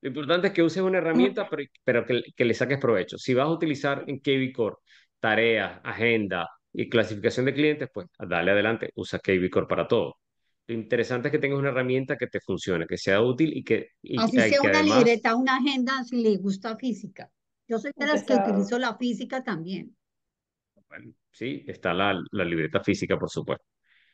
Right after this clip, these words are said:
Speaker 1: Vamos a ver ahora, entonces, Skyslope,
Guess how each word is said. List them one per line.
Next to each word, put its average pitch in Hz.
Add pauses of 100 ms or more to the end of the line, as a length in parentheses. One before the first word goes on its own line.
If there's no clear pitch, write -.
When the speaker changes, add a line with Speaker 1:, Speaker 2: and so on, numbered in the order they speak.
(220)
Speaker 1:
Vamos 123
a 147
ver 120
ahora, 127 (160)
entonces, 110
Skyslope, 135